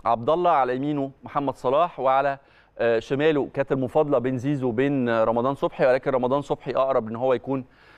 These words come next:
الجناح الشمال، وهيكون مصطفى محمد هو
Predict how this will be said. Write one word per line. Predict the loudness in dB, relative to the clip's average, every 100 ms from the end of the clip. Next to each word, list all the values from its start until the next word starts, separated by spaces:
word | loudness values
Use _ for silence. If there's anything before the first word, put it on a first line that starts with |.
| _
الجناح | -2 0 0 0 0 0
الشمال، | -4 -2 -2 2 2 2
وهيكون | 0 0 0 -2 -2 -8 -20 _ -12
مصطفى | -4 0 0
محمد | 0 -4 -2 -2 -4 -10 -6
هو | -2 0 2 2 2